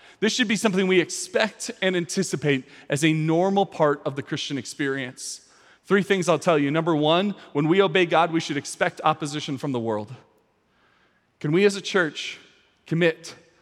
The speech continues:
to no longer being surprised or outraged when the people of the world say nasty, untrue, terrible things about Christians? C-, c-, can we as a church just understand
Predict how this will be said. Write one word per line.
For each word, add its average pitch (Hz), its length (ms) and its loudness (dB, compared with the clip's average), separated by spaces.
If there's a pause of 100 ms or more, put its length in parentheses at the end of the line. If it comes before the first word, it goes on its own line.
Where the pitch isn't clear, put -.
(260)
to 156 100 -4
no 175 520 4
longer 170 640 0 (260)
being 160 220 0
surprised 170 1080 -2 (340)
or 147 200 0
outraged 147 760 -2 (300)
when 143 100 -4
the 139 80 -2
people 185 420 -2
of 170 140 0
the 156 80 -2
world 139 340 0
say 131 220 -4
nasty, 156 720 -4
untrue, 151 480 -4
terrible 139 420 -6
things 123 260 -10
about 120 180 -8
Christians? - 540 -18 (960)
C-, 156 160 -8
c-, 147 120 -4
can 160 120 -4
we 180 80 4
as 185 100 0
a 160 60 -6
church - 460 -2
just 160 180 -6
understand 151 720 -4